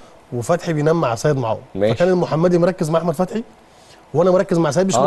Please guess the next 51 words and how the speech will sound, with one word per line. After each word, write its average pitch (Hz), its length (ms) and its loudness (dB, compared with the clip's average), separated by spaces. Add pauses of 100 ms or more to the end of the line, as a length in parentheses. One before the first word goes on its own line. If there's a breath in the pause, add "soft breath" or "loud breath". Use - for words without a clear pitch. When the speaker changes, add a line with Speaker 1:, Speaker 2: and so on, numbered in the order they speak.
Speaker 1:
مركزين 196 220 2
ان 123 140 2
احنا 120 220 0
يعني 208 120 0
Speaker 2:
كل - 80 2
واحد 190 120 2
بيستلم 170 400 4
التاني. 175 280 2
Speaker 1:
لا، 214 160 0
مش 196 180 -8
مركزين 170 400 -2
ان 208 120 0
احنا 180 200 0
يعني، 190 240 2
احنا 170 160 -4
بس 196 220 -4
بنلعب 185 300 -4
نفسياً 170 320 -2
كده 165 220 0
Speaker 2:
آه. - 40 4
Speaker 1:
ومع-، 135 220 2
بنهرج 151 500 -2
يعني. 117 180 -6 (320 loud breath)
فسيد، 170 580 0
آه، 147 200 2
مع-، 139 60 0
Speaker 2:
فلفقت. 156 380 2 (200)
Speaker 1:
لا، 151 160 -6
سيد 175 320 0
من 160 120 -2
النوع 156 440 -2
لو 139 100 -4
قلت 131 220 -6
له: 165 80 -2
"صباح 156 220 -10
الخير"، 156 260 -6
وانت 156 200 -4
يعني 123 140 -2
سيد 156 200 -2
مثلًا 160 260 -2
وقع 147 160 -2
موقف 160 300 0
برضه، 165 240 -2 (580 loud breath)
سيد 165 320 2
اول 180 120 4
ما 156 180 0
رحت 180 180 -2
الاسماعيلي 165 480 -2 (180)
عمل 156 240 0
حادثه - 220 -6
بالعربيه 120 360 0